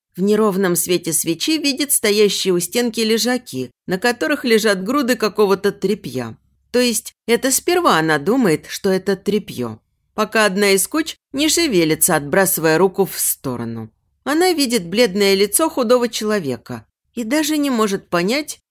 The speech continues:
мужчина это или женщина. «Госпожа желает выкурить трубку?» Перед ней возникает морщинистое лицо старухи, которая держит в руке курительную трубку с коричневым шариком в чашке. «Сейчас раскалю иглу».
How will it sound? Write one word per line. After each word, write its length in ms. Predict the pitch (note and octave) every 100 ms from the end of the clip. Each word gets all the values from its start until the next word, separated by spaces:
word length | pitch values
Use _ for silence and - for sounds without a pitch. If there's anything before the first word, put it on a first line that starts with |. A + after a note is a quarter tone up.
| _
мужчина 640 | G#3 G#3+ - - B3 D#4+ A#3
это 480 | C#3+ C3+ - A#2+ - _ -
или 240 | A#3+ C4+
женщина. 840 | A#3 D#3 C3+ B2 - - A#2 A2+ A2+ _ _ _ _ _
«Госпожа 760 | - F3 F3+ - G3+ D#3 G3+ F#3
желает 540 | F3 G3+ F#3+ G3+ G3
выкурить 600 | F3+ G3+ G3+ G3+ F#3+ F#3
трубку?» 800 | - G3+ G4+ - - D#3 C3+ - _ _
Перед 260 | C4+ C4+ A#3+
ней 220 | D#4+ F#4
возникает 640 | D4+ F#3+ A3 A3 D#4+ E4+
морщинистое 760 | C#4+ G#3+ G#3 C#4 D4+ D4+ - A#3
лицо 380 | G#3+ G#3 B3 B3
старухи, 640 | - B3+ F#3 A#2+ - B2 - -
которая 360 | - A3+ A3
держит 460 | G3+ G3 G3 F#3+ F3+
в 40 |
руке 260 | F#3+ A3+ D#4
курительную 680 | D4+ B3 A#3+ B3+ B3+ C#4 C#4
трубку 460 | - C3+ - D#3
с 60 | C#3+
коричневым 600 | E3 E3+ - F#3 F#3+ G3
шариком 540 | - E3+ B2+ B2+ D3
в 100 | C#3+
чашке. 640 | - - A2+ - - A2 A2 _ _ _ _
«Сейчас 720 | - - C4 F3+ - D#3 F3 F4+
раскалю 560 | F4 - G4+ G4 E3
иглу». 560 | G3 C#4 D3+ A#2+ A2+ -